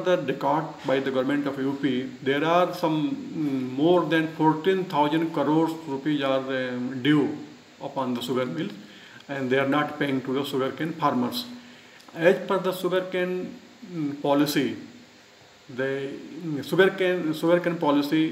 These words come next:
sugar mill should pay the, all the due within fourteen days to the farmers. This is one very big aspect we are existing. Other thing, the, as per sugar supply chain, the farmer supply the sugar cane to the mill,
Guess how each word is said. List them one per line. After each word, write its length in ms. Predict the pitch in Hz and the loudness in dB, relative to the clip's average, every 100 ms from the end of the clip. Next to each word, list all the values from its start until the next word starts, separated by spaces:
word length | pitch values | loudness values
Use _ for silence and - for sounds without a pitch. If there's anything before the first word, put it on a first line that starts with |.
| - - | -4 -6
sugar 280 | 160 156 | 0 4
mill 280 | 165 147 151 147 | 4 4 4 4
should 280 | 147 139 - | 0 -2 0
pay 360 | 147 151 151 151 - - 147 | 2 2 0 -8 -14 -12 -6
the, 60 | |
all 280 | 135 139 160 | 2 6 6
the 100 | 151 120 | 6 2
due 120 | 139 139 131 | -2 -2 -2
within 280 | 127 143 143 | 0 0 0
fourteen 360 | 139 135 135 | -2 -2 -2
days 220 | 123 131 123 | 0 -2 -4
to 100 | 127 | -4
the 120 | 170 | -4
farmers. 480 | 127 120 117 110 - - | -6 -6 -6 -8 -14 -12
This 200 | 135 123 | -10 -6
is 80 | 139 | -2
one 240 | 139 131 123 131 | 0 0 -2 -2
very 160 | 131 127 - - - - - | -2 -2 -8 -18 -20 -18 -8
big 140 | 139 135 | -2 0
aspect 480 | 123 - 135 - 135 | 0 0 -2 -2 -4
we 100 | 127 | -2
are 140 | 123 - - - - | -2 -6 -18 -20 -16
existing. 480 | - 120 131 131 113 - - - - - - - | -10 -6 -4 -4 -6 -10 -16 -18 -18 -20 -20 -10
Other 220 | 143 165 196 196 | 0 2 2 0
thing, 200 | 196 185 165 | -4 -4 -6
the, 80 | 156 - | -6 -4
as 120 | 156 | -4
per 120 | 156 | -2
sugar 280 | 151 156 170 165 - - - - | -2 2 0 0 -8 -18 -20 -20
supply 460 | - - 131 147 151 | -10 -6 2 4 4
chain, 460 | 151 151 135 165 - - - - - | 4 2 2 0 -8 -16 -20 -20 -10
the 100 | 123 | -6
farmer 460 | 113 139 143 165 185 | 0 4 6 6 4
supply 500 | 185 165 156 147 165 | 4 0 2 2 4
the 140 | 156 | 0
sugar 240 | 147 143 156 156 | -2 0 -2 0
cane 200 | 151 147 | 0 0
to 100 | 143 | 0
the 100 | 120 | 0
mill, 280 | 117 117 | -2 -2